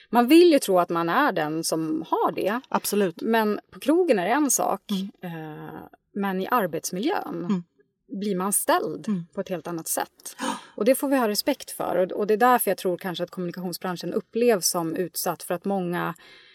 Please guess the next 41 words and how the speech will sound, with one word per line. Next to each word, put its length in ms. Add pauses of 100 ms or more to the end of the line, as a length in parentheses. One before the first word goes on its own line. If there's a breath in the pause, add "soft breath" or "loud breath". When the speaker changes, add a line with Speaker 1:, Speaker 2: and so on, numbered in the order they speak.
(300 soft breath)
Speaker 1:
eh, 220
väldigt 240
unga 420
kvinnor, 440 (340)
eh, 280
börjar 460
sin 300
karriär 380
där. 200 (160)
Speaker 2:
Mm. 160 (540 loud breath)
Och 140
sen 220
är 120
det 220
attraktivt 680 (200)
Speaker 1:
Ja. 240
Speaker 2:
att 60
jobba 200
där. 180
Speaker 1:
Ja. 300
Speaker 2:
Så 140
att 360
man 220
kan 140
komma 200
långt 420
med 360
en 120
massa, 600
eh, 240
dåliga 560
beteenden. 500
Speaker 1:
Ja, 320 (260 loud breath)
Speaker 2:
Eh, 80
Speaker 1:
verkligen. 600
Det 60
har 80
du 80
rätt 100
i. 80
Speaker 2:
ja, 200